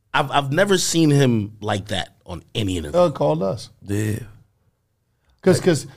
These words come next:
Speaker 2: 'cause Thug, Thug always talk shit to Gil about, what was that game?
Speaker 3: Man, yeah.
Speaker 2: He's like, "Nigga, as soon as I'm done, we got an interview, nigga." I don't, I mean, 'cause I think you beat him.
Speaker 3: Yeah, I
Speaker 2: Beat him
Speaker 3: beat him.
Speaker 2: down.
Speaker 3: Yeah.
Speaker 2: And then we always was cool, so he hit us up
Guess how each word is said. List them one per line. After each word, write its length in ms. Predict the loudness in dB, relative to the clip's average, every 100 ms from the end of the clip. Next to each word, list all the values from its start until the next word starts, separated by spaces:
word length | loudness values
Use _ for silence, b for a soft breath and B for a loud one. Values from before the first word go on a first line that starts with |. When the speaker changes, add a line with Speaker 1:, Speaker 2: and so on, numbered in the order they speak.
| B
Speaker 2:
'cause 180 | -4 -2
Thug, 420 | 0 2 2 -2 -12 _ _
Thug 280 | 0 2 2
always 400 | 2 2 0 -4
talk 240 | -4 -4 -4
shit 180 | -8 -8
to 60 |
Gil 420 | -8 -6 -6 -6 -10
about, 380 | -10 -8 -8 -12 _
what 100 | -20
was 100 | -16
that 120 | -12
game? 340 | -10 -12 -12 -16 _
Speaker 3:
Man, 560 | -6 -2 0 0 -6 -10
yeah. 260 | -6 -4 -4
Speaker 2:
He's 180 | -6 -6
like, 100 | -4
"Nigga, 160 | -4 -4
as 80 |
soon 140 | -4 -4
as 60 | -4
I'm 120 | -4
done, 180 | -4 -4
we 100 | -2
got 140 | 0
an 60 | 2
interview, 280 | 2 2 0
nigga." 320 | 0 -2 -6 -8
I 40 | -4
don't, 200 | -4 -2
I 60 |
mean, 360 | -2 -2 -4 b b b
'cause 200 | -6 -2
I 80 | 0
think 180 | 0 -2 -4 -4
you 100 | -2
beat 200 | -2 -2
him. 120 | 0
Speaker 3:
Yeah, 160 | 2 2
I 40 |
Speaker 2:
Beat 60 | 4
him 40 | 4
Speaker 3:
beat 100 | 4
him. 120 | 4 2
Speaker 2:
down. 60 | B B
Speaker 3:
Yeah. 100 | 2
Speaker 2:
And 80 | 4
then 140 | 4
we 120 | 6 6
always 340 | 6 4 2
was 120 | 0
cool, 280 | 0 2 2
so 220 | 0 0
he 120 | 2 2
hit 100 | 0
us 140 | 0
up 200 | 0 -2